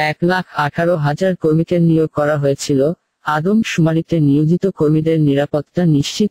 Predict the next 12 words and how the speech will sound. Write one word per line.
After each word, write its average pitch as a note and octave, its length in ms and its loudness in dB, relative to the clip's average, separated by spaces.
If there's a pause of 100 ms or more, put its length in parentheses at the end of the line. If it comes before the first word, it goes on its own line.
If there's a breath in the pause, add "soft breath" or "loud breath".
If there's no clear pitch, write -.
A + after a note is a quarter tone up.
করতে F3+ 320 -2
হাজার C3+ 400 -2
হাজার D3 360 0
সেনা F3+ 360 0 (100)
ও E3 100 -8
পুলিশও D#3+ 440 0
নিয়োগ C#3 360 2
করা B2 200 0
হয়েছিল। B2 420 -2 (380)
আদমশুমারিতে E3 920 0
পাওয়া B2 320 -2
তথ্য - 280 -8